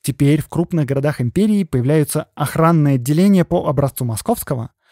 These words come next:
а бывшие подчиненные Зубатова, москвичи, тоже получают повышение и становятся главами этих отделений. Ну и точно так же, как и политическую полицию, Зубатов планирует расширить и масштабировать рабочее движение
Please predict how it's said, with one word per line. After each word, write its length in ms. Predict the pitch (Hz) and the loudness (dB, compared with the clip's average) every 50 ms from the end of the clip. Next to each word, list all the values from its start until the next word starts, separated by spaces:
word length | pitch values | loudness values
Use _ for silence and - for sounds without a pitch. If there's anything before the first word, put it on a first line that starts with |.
| _ _ _ _ _ - | _ _ _ _ _ -2
а 120 | 139 143 | 0 2
бывшие 380 | 135 202 208 - - - 139 123 | 4 4 2 2 0 -2 -4 -2
подчиненные 680 | - 147 131 - - 147 135 147 202 247 247 202 165 | -2 -4 -4 -2 -2 0 0 2 2 2 4 2 2
Зубатова, 500 | 135 160 156 143 127 110 - - 120 113 | 2 2 0 0 0 -2 -4 -6 -6 -4
москвичи, 580 | 120 123 - - 147 151 151 - - 127 95 - _ _ _ _ _ _ - | -4 -4 -4 -2 -2 -2 -2 -2 -4 -8 -8 -10 _ _ _ _ _ _ 2
тоже 240 | 233 233 185 151 | 2 4 4 2
получают 400 | 131 - 131 123 - 123 110 104 _ | 0 -2 -2 -4 -4 -4 -8 -6 _
повышение 760 | - 185 165 151 - - - 127 117 117 120 156 214 - - _ | 0 2 2 2 0 -2 -4 -4 -4 -2 -2 -2 -2 -4 -8 _
и 60 | - | -14
становятся 440 | - - 127 120 135 160 160 - - | -10 -6 -4 -2 0 0 0 -2 -4
главами 540 | 117 139 139 135 156 170 170 151 131 117 110 | -4 -2 2 2 4 4 4 2 0 -2 -4
этих 400 | - - - 110 - 110 - - | -6 -8 -10 -12 -12 -12 -12 -12
отделений. 500 | 117 110 - - - - - 151 135 - _ _ _ _ _ _ _ _ _ _ _ _ _ _ _ _ _ _ _ _ _ _ _ _ _ _ - | -14 -14 -12 -14 -14 -14 -18 -20 -20 -20 _ _ _ _ _ _ _ _ _ _ _ _ _ _ _ _ _ _ _ _ _ _ _ _ _ _ 2
Ну 260 | 143 160 175 - _ - | 2 2 2 0 _ -6
и 180 | 151 139 127 - _ _ _ _ _ | -4 -4 -4 -6 _ _ _ _ _
точно 380 | - 160 151 - - - 131 117 | 0 0 0 0 -2 -4 -4 -4
так 240 | - 151 147 139 | -2 -2 -2 -2
же, 80 | 120 120 | -2 -4
как 200 | - 131 117 - | -6 -6 -6 -8
и 40 | 117 | -6
политическую 680 | - - 147 135 131 - - 208 - - - - 160 135 | -2 -2 0 0 0 -4 -6 -8 -6 -8 -6 -6 -6 -4
полицию, 540 | - 127 117 113 107 - - - 107 110 - _ - | -4 -4 -6 -6 -8 -10 -12 -12 -12 -12 -14 _ -8
Зубатов 560 | 127 135 147 120 104 127 147 202 - - - | -4 -2 -2 0 0 -2 -2 -2 -4 -6 -4
планирует 540 | - 214 202 196 185 185 175 175 160 147 - _ _ _ | -2 -2 0 2 2 2 0 0 -2 -2 -4 _ _ _
расширить 640 | - 127 135 123 - - - 185 202 185 165 - - - | -8 -6 -4 -4 -4 -4 -4 -4 -4 -4 -6 -10 -10 -6
и 80 | 139 | -4
масштабировать 760 | 127 120 110 - - 127 117 131 175 185 175 165 151 - - _ _ _ _ | -2 -2 -2 -4 -6 -6 -2 -2 0 0 0 -2 -2 -4 -8 _ _ _ _
рабочее 580 | - - 143 139 127 123 143 139 - - 131 123 | -6 -2 -2 -2 0 2 2 2 2 0 -2 -2
движение 560 | 120 123 127 113 120 110 104 110 107 107 | -2 -2 -2 -2 -2 -4 -4 -6 -8 -12